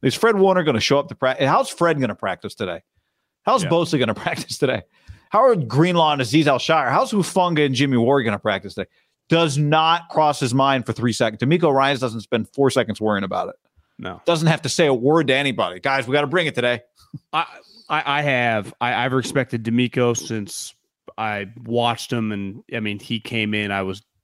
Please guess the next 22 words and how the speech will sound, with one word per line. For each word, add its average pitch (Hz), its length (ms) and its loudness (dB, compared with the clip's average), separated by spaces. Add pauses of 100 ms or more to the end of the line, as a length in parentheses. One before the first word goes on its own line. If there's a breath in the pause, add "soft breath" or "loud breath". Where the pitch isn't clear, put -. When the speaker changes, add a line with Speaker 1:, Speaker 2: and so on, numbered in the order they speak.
(120)
Speaker 2:
ended 110 260 -4
up 95 140 -10
doing 107 240 -2
the 98 80 -4
West 98 280 -4
Coast, 104 380 -2
but 104 140 -2
just 110 180 -8
the 120 80 2
way 120 200 2
he 113 80 -4
was 95 120 -4
talked 117 300 -4
about 110 220 -2
in 98 60 -6
the 98 60 -4
league, 101 240 -2
like, 95 260 -10
super 139 520 0
high 110 160 -4
level 101 300 -4
guy. 95 280 -4